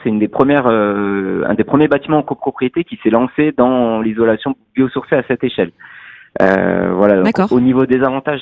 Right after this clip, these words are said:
Speaker 1: c'est, c'est déjà, euh, c'est déjà très bien pour, euh, pour l'environnement, hein, puisqu'on est sur des, des matériaux qui sont beaucoup plus, qui ont un impact environnemental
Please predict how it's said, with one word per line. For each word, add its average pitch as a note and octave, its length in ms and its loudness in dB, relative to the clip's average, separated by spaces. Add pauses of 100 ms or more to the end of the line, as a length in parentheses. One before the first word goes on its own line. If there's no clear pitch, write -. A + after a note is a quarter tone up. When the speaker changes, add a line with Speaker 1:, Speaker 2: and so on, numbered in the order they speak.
(120)
Speaker 1:
c'est, F#2 540 -10
c'est G2+ 140 -2
déjà, G#2 280 2
euh, F#2 460 -2 (640)
c'est G2+ 120 2
déjà G#2 220 2
très B2 260 0
bien B2+ 240 2
pour, G2 260 -4
euh, F#2+ 100 -2
pour G2+ 180 -2
l'environnement, A2+ 520 0
hein, A2+ 80 -2
puisqu'on - 300 -8
est F2+ 100 -8
sur F#2 140 -12
des, F#2 160 -4
des F#2 120 -2
matériaux G#2 340 -2
qui - 100 -14
sont - 100 -4
beaucoup G#2 260 -4
plus, G#2 460 -6
qui - 100 -2
ont G#2 80 6
un G#2+ 100 4
impact A#2 320 0
environnemental A2+ 600 -4